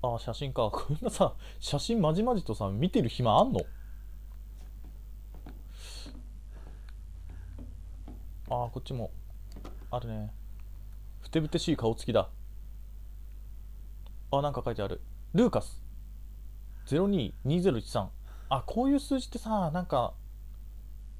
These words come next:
ヒントになるんだよね。二千十三年の二月。覚えられっかな？さっきのイカれた夫婦だ。<laughs>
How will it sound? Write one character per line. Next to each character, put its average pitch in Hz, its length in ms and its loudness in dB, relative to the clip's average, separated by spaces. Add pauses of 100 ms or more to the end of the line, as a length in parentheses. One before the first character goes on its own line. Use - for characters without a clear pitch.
(240)
ヒ - 160 0
ン 196 60 2
ト 147 100 4
に 127 60 4
な 135 80 6
る 139 100 2
ん 120 40 2
だ 107 60 2
よ 101 60 0
ね。 104 140 0
二 143 100 4
千 254 300 4
十 160 240 4
三 165 240 0
年 123 100 0
の 110 80 0
二 135 140 0
月。 - 340 0 (1300)
覚 123 240 4
え - 20 8
ら 185 60 6
れ 180 80 0
っ - 20 -4
か - 140 -2
な？ 90 60 0 (800)
さ - 160 -4
っ - 40 -10
き - 120 -2
の - 160 -2
イ 131 100 0
カ 208 100 4
れ 208 60 4
た 196 100 2
夫 170 180 0
婦 - 100 -2
だ。 - 120 0 (300)
<laughs> 127 100 0